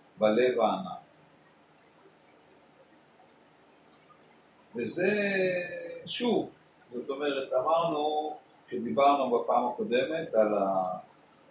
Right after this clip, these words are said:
הנון-דואליות, או על הדואליות, שבעצם המקום שהדואליות הכי חזקה, הכי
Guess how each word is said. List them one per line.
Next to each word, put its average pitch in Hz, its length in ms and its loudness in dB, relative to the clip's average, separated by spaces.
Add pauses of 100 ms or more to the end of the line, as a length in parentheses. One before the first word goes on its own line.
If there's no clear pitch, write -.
(320)
הנון-דואליות, 123 880 0 (440)
או 101 100 -4
על 101 100 -2
הדואליות, 127 800 0 (1080)
שבעצם 120 880 -2 (2000)
המקום 156 640 4 (1120)
שהדואליות 143 1080 2 (180)
הכי 170 300 -4
חזקה, 127 720 2 (920)
הכי 147 600 -4